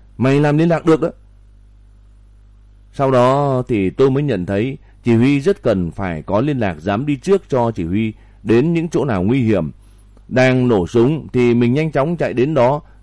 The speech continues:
rất dễ bị ăn đạn từ phía địch và cũng rất dễ bị ăn đạn từ phía quân ta bắn lầm. Nhưng đây là một vị trí hết sức cần thiết. Vì thế mà tôi đã chấp nhận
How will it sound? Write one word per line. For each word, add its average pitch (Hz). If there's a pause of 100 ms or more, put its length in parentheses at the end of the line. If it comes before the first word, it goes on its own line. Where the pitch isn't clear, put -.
(100)
rất 127
dễ 120 (300)
bị 127
ăn 120
đạn 95
từ 104
phía 131
địch 110 (280)
và 113
cũng 147
rất 160
dễ 117 (100)
bị 123
ăn 113
đạn 92
từ 92
phía 117
quân 127
ta 123
bắn 113
lầm. 87 (580)
Nhưng 117
đây 120
là 92
một 78
vị 95
trí 113
hết 185
sức 202
cần 82
thiết. 135 (1080)
Vì 110
thế 120
mà 95
tôi 135
đã 113
chấp 170
nhận 117